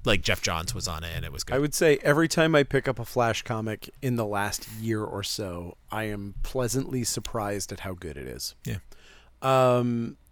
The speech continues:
Speaker 2: Giga number five is finally out
Speaker 1: It's
Speaker 2: from
Speaker 1: finally
Speaker 2: Vault
Speaker 1: out.
Speaker 2: Comics. That's like
Speaker 1: I like Giga.
Speaker 2: How
Speaker 1: But I don't remember anything ab-, very, very, I remember very little about it. So
Speaker 2: Yeah.
Speaker 1: now with this, like, five-month,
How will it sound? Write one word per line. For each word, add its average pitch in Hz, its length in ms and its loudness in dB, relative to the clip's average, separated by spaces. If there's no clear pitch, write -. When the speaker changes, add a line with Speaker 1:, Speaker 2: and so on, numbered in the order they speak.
Speaker 2:
Giga 139 600 6
number 123 300 0
five 127 540 2
is 104 160 0
finally 110 560 -2
out 101 160 0
Speaker 1:
It's 90 80 -4
Speaker 2:
from - 180 -2
Speaker 1:
finally 170 200 2
Speaker 2:
Vault 131 200 6
Speaker 1:
out. - 120 -2
Speaker 2:
Comics. 127 460 2
That's 117 220 -2
like 101 400 -2
Speaker 1:
I 143 100 2
like 165 340 2
Giga. 85 380 -2
Speaker 2:
How 143 280 2
Speaker 1:
But 123 120 6
I 110 80 8
don't 131 260 4
remember 135 460 2
anything 123 480 2
ab-, 98 180 -2
very, 120 400 4
very, 110 380 4
I 113 60 4
remember 151 340 4
very 120 400 6
little 101 340 4
about 123 300 4
it. 127 160 0
So - 180 4
Speaker 2:
Yeah. 107 80 0
Speaker 1:
now 110 240 6
with 107 160 2
this, - 240 0
like, 98 180 0
five-month, 101 840 2